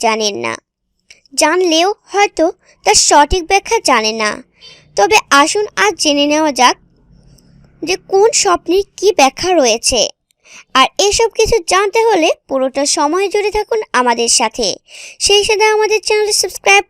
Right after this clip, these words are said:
করে উপদেশবাণীর সাথেই থাকুন। এছাড়াও আমাদের ভিডিওটি যদি আপনাদের কাছে ভালো লেগে থাকে, অবশ্যই লাইক, কমেন্ট এবং শেয়ার করে জানিয়ে দিন অন্যদের। আপনি যদি স্বপ্নে দেখে থাকেন কারো সাথে ঘনিষ্ঠ মুহূর্তে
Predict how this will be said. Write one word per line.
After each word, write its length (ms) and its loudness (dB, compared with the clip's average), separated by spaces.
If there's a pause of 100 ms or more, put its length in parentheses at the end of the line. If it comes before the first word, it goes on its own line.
করে 180 2 (420)
উপদেশবাণীর 680 -2
সাথেই 380 -4
থাকুন। 320 -6 (680)
এছাড়াও 320 2 (140)
আমাদের 260 0 (100)
ভিডিওটি 320 0 (100)
যদি 200 0
আপনাদের 380 -2
কাছে 160 2 (120)
ভালো 260 2
লেগে 240 2
থাকে, 200 -2 (500)
অবশ্যই 480 2
লাইক, 280 4
কমেন্ট 360 0
এবং 120 0 (140)
শেয়ার 220 2 (100)
করে 140 2 (140)
জানিয়ে 340 2
দিন 80 0 (160)
অন্যদের। 360 0 (1800)
আপনি 300 4 (100)
যদি 160 2 (160)
স্বপ্নে 320 2 (140)
দেখে 260 0
থাকেন 240 -2 (400)
কারো 240 6 (180)
সাথে 240 0 (200)
ঘনিষ্ঠ 320 -2 (140)
মুহূর্তে 340 0